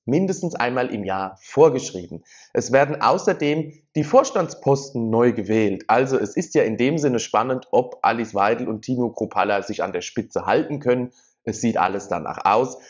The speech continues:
Aber auf den anderen Plätzen im Vorstand wird es doch etwas Stühlerücken geben. Jetzt wollte die Stadt Essen hier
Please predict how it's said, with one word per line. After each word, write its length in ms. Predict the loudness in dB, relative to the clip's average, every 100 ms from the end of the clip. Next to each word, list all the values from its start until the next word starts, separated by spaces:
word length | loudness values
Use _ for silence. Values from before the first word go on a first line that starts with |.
| _ 0
Aber 300 | 2 4 4
auf 180 | 2 0
den 320 | -4 -4 -2
anderen 440 | -2 0 0 0
Plätzen 360 | 0 -2 -2 -6
im 120 | -6
Vorstand 520 | 0 0 0 -2 -2
wird 200 | -2 -2
es 120 | -2 -2
doch 200 | -2 -2
etwas 560 | -6 -4 -4 -6 -20
Stühlerücken 1500 | _ -12 -12 -14 -2 2 4 4 2 -2 0 0 -2 -8 -6
geben. 440 | 2 2 2 -4 -14 _ _ -20 -20 -20 _
Jetzt 200 | 0 2
wollte 240 | 2 2 -2
die 100 | -2
Stadt 260 | 0 2
Essen 420 | 0 -4 -4 -6 -2
hier 420 | 2 2 2